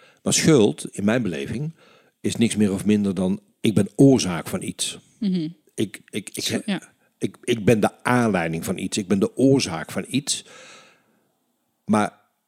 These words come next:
Speaker 1: we zullen nooit tegen elkaar zeggen van: "Het is jouw schuld dat we gisteren echt een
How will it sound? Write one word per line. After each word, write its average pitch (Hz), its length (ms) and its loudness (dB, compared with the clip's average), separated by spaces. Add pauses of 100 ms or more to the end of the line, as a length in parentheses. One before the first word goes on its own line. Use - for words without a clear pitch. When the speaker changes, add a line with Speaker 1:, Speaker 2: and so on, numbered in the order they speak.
Speaker 1:
we 104 140 -6
zullen 101 480 4
nooit 165 320 6
tegen 92 260 2
elkaar 110 360 -4
zeggen 90 400 -4
van: 90 340 0 (760)
"Het - 120 -8
is 85 140 0
jouw 104 220 4
schuld 120 300 2
dat 95 120 2
we 85 80 8
gisteren - 380 -4
echt - 240 -4
een - 120 -8